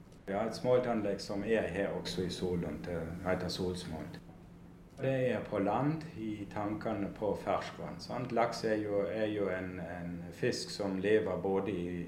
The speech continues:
i ferskvann og i saltvann. Altså, de gyter i, i ferskvann og, eh, og vokser i sjøvann. Vi kjøper inn,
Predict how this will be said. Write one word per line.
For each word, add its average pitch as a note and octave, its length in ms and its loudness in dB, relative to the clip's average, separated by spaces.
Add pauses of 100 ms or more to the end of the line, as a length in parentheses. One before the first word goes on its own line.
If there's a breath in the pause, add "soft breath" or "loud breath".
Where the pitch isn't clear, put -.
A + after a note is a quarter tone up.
(100)
i F2+ 80 -10
ferskvann F#2+ 720 -2
og E2+ 160 -6
i E2+ 220 -8 (260)
saltvann. A#2 800 0
Altså, E2 320 -6 (200)
de G#2 280 -2 (320)
gyter G#2 500 -2 (160)
i, G2 140 -2 (680)
i - 40 -4
ferskvann A2+ 680 0 (840)
og, G#2 420 -2
eh, F#2 320 0 (160)
og F2+ 160 -2
vokser G#2+ 680 2
i - 20 -6
sjøvann. A#2+ 560 2 (1300)
Vi F#2+ 160 -6
kjøper G#2+ 560 2
inn, F2+ 160 -4